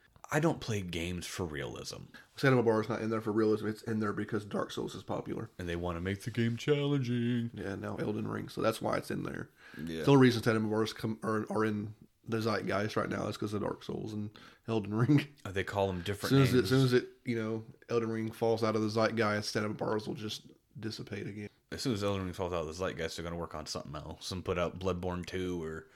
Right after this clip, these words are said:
Speaker 1: or something,
Speaker 2: Well,
Speaker 1: and it'll be back in there.
Speaker 2: there's a big D L C coming for
Speaker 1: Oh, j-, it'll re-, reignite the hype.
Speaker 2: Anyway, that's why stamina bars exist in games. You got a weird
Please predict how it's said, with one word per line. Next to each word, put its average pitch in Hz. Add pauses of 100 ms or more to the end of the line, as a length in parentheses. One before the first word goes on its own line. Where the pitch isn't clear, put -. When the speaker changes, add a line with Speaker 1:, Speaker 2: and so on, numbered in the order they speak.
(360)
Speaker 1:
or -
something, 92
Speaker 2:
Well, 107
Speaker 1:
and 95
it'll 85
be 82
back 80
in 76
there. 67
Speaker 2:
there's 131
a 107 (420)
big 120
D 113
L 113
C 107
coming 110
for 113 (440)
Speaker 1:
Oh, 85
j-, 95
it'll 92
re-, 95 (160)
reignite 95
the 92
hype. 87 (360)
Speaker 2:
Anyway, 127 (180)
that's 135
why 123
stamina 117
bars 113
exist 120
in 117
games. 117
You 113
got 127
a 117
weird 123